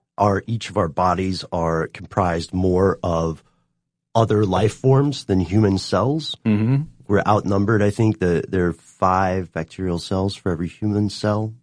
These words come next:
Speaker 1: in your body.
Speaker 2: But the si-, the size ratio is,
Speaker 1: Yes, size
Speaker 2: is very
Speaker 1: matters here.
Speaker 2: different, right?
Speaker 1: <laughs> Right.
Speaker 2: But, but you're, it's absolutely right with the numbers.
Speaker 1: Human cells are, are much larger, and it's strange. You know, we're all agglomerations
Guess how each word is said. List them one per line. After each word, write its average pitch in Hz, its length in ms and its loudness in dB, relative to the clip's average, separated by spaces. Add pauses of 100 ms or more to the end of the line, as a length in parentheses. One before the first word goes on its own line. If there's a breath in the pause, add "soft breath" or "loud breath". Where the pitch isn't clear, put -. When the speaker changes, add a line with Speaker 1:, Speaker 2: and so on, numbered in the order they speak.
(200)
Speaker 1:
in - 40 -10
your 101 80 -2
body. 101 400 -2 (420)
Speaker 2:
But 131 220 2
the 127 80 2
si-, 135 240 -2
the 131 140 2
size 135 420 2 (560)
ratio 104 840 0 (300)
is, 104 360 -4
Speaker 1:
Yes, 120 300 2
size 135 300 4
Speaker 2:
is 131 100 4
very 127 100 6 (140)
Speaker 1:
matters 92 80 2
here. 85 160 2
Speaker 2:
different, 131 340 2
right? 139 400 4
Speaker 1:
<laughs> - 0 -
Right. 135 220 4
Speaker 2:
But, 151 200 2
but 143 120 2
you're, 135 140 2 (200)
it's 135 160 0
absolutely 139 380 2
right 123 160 2
with 107 100 -2
the 104 60 0
numbers. 95 560 -2
Speaker 1:
Human 139 420 4
cells 92 480 0
are, 87 340 2
are 90 140 0
much 92 300 -2
larger, 85 340 -2
and 107 100 2
it's 123 120 0
strange. 92 460 0
You 87 60 -2
know, 92 140 2
we're 104 140 4
all 107 220 2
agglomerations 92 1300 -2